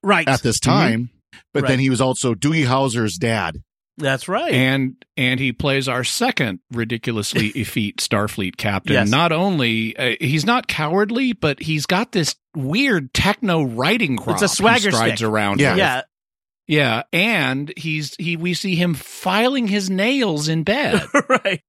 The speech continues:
Speaker 1: And he's ridiculously, like, overconfident, like, uh, arrogant. Uh,
Speaker 2: Yeah.
Speaker 1: it,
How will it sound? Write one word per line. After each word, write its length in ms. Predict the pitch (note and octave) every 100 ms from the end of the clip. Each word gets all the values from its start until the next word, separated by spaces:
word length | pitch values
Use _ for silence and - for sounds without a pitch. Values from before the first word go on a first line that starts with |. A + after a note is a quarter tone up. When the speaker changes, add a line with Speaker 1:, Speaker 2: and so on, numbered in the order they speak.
| _ _
Speaker 1:
And 120 | B3
he's 200 | B3+ F#3
ridiculously, 640 | G3+ C#4+ D#4 D#4+ - A#3 F#3+
like, 240 | G3 E3
overconfident, 1120 | - G#3+ C4 C4 B3 - F3+ F#3+ F3+ E3 C#3+
like, 260 | D#3 C#3+ - _ _ _
uh, 140 | - G3 F3+
arrogant. 680 | F3+ G3 F#3+ D3+ C#3+ A2+ - -
Uh, 360 | C#3+ C3+ C3
Speaker 2:
Yeah. 220 | C3 A#2+ -
Speaker 1:
it, 280 | - D3